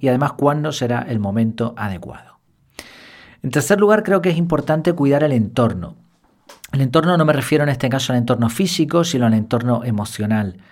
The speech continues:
Cuando pertenecemos a un grupo de amigos o a un grupo de personas en una empresa o en algún otro estamento,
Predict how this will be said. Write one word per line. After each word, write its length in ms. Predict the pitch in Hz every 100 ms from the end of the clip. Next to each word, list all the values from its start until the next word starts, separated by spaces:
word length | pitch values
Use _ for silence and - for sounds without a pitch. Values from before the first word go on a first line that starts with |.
| _ - - _
Cuando 160 | 127 127
pertenecemos 640 | 127 156 131 123 156 151
a 60 | 156
un 160 | 143
grupo 420 | 131 175 170 156
de 160 | 143 120
amigos 520 | 113 160 180 151 139
o 40 | 120
a 40 |
un 100 | 117
grupo 300 | 117 131 131
de 80 | 123
personas 560 | 110 113 - 156 143 117
en 80 |
una 120 | 113 107
empresa 680 | 98 147 156 - 127 127
o 140 | 113 101
en 280 | 104 104 101
algún 260 | 104 117
otro 300 | 117 110 101
estamento, 720 | 110 - 110 135 135 120 120